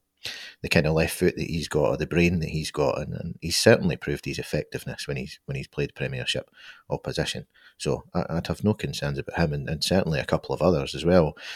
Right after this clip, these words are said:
Um, Jim, it's obviously huge for the club. Um, and it, it's fantastic for the city to have the derbies back, although you might get a section of United fans that, that would, uh,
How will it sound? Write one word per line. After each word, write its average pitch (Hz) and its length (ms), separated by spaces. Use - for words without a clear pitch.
Um, 80 480
Jim, 101 180
it's - 120
obviously 87 500
huge 101 460
for - 120
the 73 100
club. 82 360
Um, 76 680
and 78 120
it, - 80
it's - 220
fantastic - 580
for - 60
the - 100
city 87 300
to - 100
have 71 100
the - 100
derbies 90 420
back, 87 320
although 78 400
you 78 100
might 80 220
get - 120
a 71 40
section - 440
of 76 60
United 76 380
fans 76 380
that, - 420
that 78 160
would, 76 240
uh, 76 180